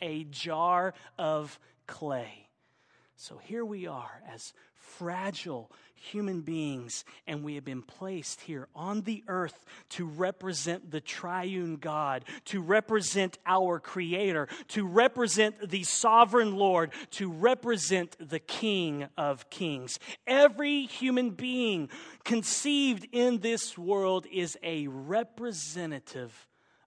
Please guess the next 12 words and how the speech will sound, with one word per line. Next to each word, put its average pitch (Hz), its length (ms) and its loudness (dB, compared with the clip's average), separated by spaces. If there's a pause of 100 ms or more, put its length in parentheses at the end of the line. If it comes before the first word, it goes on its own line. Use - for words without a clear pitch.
of 120 280 -14
God. 131 120 -14 (880)
You 160 80 -14
see, 170 200 -12
to - 120 -16
be 202 320 -12
a 143 140 -12
human 175 560 -10
being 123 600 -12 (360)
means 156 460 -8
to 123 280 -16 (320)
be 156 600 -6